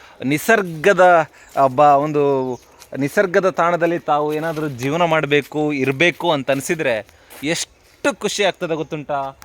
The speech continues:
ತುಂಬ ಬಿಸಿಲ ಇದೆ, ಆ ಬಿಸಿಲಿನ ಆ ಬೇಗವನ್ನು ತಾಳಿ ಮುಂದೆ ನಾವು ಈ ನೆರಳಿಗೆ ಬಂದಾಗ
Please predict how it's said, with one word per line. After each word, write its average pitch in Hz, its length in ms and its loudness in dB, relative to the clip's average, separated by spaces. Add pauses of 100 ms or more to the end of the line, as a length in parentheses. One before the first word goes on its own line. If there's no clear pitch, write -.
(160)
ತುಂಬ 175 340 -8
ಬಿಸಿಲ 175 400 -6
ಇದೆ, 156 360 -6
ಆ 123 160 -6
ಬಿಸಿಲಿನ 170 480 -8 (520)
ಆ 135 120 0
ಬೇಗವನ್ನು 147 1000 0
ತಾಳಿ 156 540 2 (240)
ಮುಂದೆ 165 320 -4
ನಾವು 147 300 0
ಈ 147 160 -2
ನೆರಳಿಗೆ 170 460 2
ಬಂದಾಗ 139 480 0